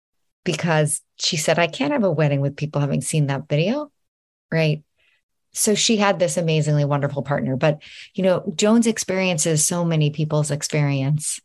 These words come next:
Like, it, it, it speaks to us for all the ways that she shut down all of her social media accounts. She was totally silenced, right? Like, bye-bye LinkedIn, bye-bye Facebook, where she hung out with all of her high school friends. Like, she cut off all contact.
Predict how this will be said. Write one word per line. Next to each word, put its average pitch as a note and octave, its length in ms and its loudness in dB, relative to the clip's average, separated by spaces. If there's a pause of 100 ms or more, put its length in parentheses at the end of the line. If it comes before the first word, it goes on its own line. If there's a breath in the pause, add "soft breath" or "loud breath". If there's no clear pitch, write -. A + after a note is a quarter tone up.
(120)
Like, D#3+ 220 0
it, D#3+ 260 0 (500)
it, E3+ 200 -2 (120)
it D#3+ 180 -2
speaks - 560 -6
to F3 120 0
us D3+ 200 2
for D#3 140 -2
all D#3 160 2
the D3+ 80 0
ways C#3+ 340 0
that C#3+ 260 -6
she - 140 -2
shut E3+ 220 0
down D#3 180 2
all D3+ 140 4
of C#3+ 120 -2
her C#3 60 -2
social D3+ 380 0
media C#3+ 280 0
accounts. C#3 360 -2
She - 100 -2
was D3 140 0
totally D3+ 400 0
silenced, C#3 720 -4
right? D3 360 0
Like, D3+ 260 0
bye-bye D#3 420 2
LinkedIn, D3 640 0
bye-bye D3 320 0
Facebook, D3 520 -2
where D3 140 -2
she - 120 -2
hung D3 220 2
out D3 140 -2
with - 160 -4
all D3 140 0
of C#3+ 100 -6
her C#3+ 200 -4 (240 loud breath)
high D#3+ 80 -2
school D3+ 220 -2
friends. C#3+ 380 -2
Like, C#3+ 300 -4 (300 loud breath)
she - 220 -6
cut D#3+ 260 -2
off D3 160 2
all D3+ 140 -2
contact. C#3 640 -4